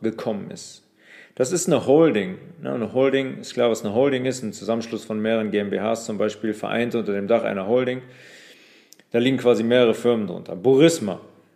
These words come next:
Hunter Biden im Board von Burisma. Die kümmern sich um Erdgas mit verschiedenen Firmen. Die erschließen Erdgas, beuten Erdgas aus und verkaufen das Erdgas. Hunter Biden war jetzt auf einmal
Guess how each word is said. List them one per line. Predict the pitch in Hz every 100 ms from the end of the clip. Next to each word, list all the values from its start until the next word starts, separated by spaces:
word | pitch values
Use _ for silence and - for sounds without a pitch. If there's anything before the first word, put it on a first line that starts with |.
| _
Hunter | 135 160 170
Biden | 123 131 135 131
im | 113
Board | 104 117 123
von | 127 117
Burisma. | 107 107 - 92 - -
Die | 135
kümmern | - 202 165
sich | 156
um | 139 123
Erdgas | 131 143 - 101 87 87 -
mit | 107
verschiedenen | - 104 127 117 104
Firmen. | - 107 92 87
Die | 101
erschließen | 101 - 196 226 170
Erdgas, | 131 143 - 135 131 135 131 95
beuten | 127 147 147 127
Erdgas | 123 120 107 101
aus | - 78 165
und | - -
verkaufen | 107 - 107 110 104
das | 90
Erdgas. | - 98 - - - - _ _ _ _ _ _ _ _ - - - - - - -
Hunter | 185 233 247
Biden | 156 135 143
war | 123
jetzt | 117 113
auf | 110 151
einmal | 185 180 156 175 -